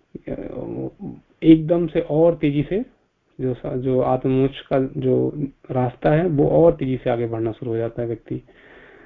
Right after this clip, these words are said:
तो, तो ये जो मैं बता रहा हूँ कि जो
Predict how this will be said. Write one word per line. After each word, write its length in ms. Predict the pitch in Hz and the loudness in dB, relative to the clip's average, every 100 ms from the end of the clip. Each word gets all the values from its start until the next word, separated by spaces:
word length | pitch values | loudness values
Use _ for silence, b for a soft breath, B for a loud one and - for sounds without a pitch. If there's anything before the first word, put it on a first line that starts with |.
| B B - | B B 0
तो, 340 | 123 127 127 - 135 - 151 | 2 4 0 -6 -8 -8 -2
तो 140 | 139 131 | 2 4
ये 300 | 135 143 143 | 6 4 4
जो 220 | 143 139 | 4 2
मैं 180 | 147 139 | 2 0
बता 200 | 135 139 | 2 2
रहा 120 | 139 | 2
हूँ 100 | 143 | 0
कि 920 | 143 147 135 - 71 - - 76 67 - _ _ _ 151 | 0 -2 0 -4 -6 -6 -6 -6 -8 -10 _ _ _ -4
जो 300 | 135 131 | 2 2